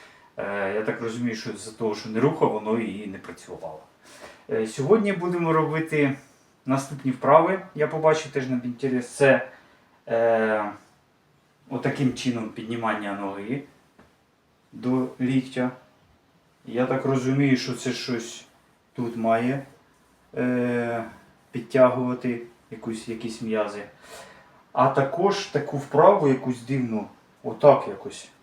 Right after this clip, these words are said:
треба робити. І це я не знаю навіть, що має давати, але коли так роблю,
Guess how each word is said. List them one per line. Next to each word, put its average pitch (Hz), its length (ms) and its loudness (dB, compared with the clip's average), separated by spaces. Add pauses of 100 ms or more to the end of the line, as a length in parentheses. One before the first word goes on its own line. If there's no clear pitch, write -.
(2000)
треба 98 480 -2 (500)
робити. 107 480 -2 (640)
І - 60 -12
це - 340 -4
я 147 140 4
не 131 100 0
знаю 120 300 2
навіть, 113 240 -4
що 113 200 -4
має 104 300 -2
давати, 135 540 2
але 139 380 4 (400)
коли 143 300 2
так 127 220 2
роблю, 131 580 2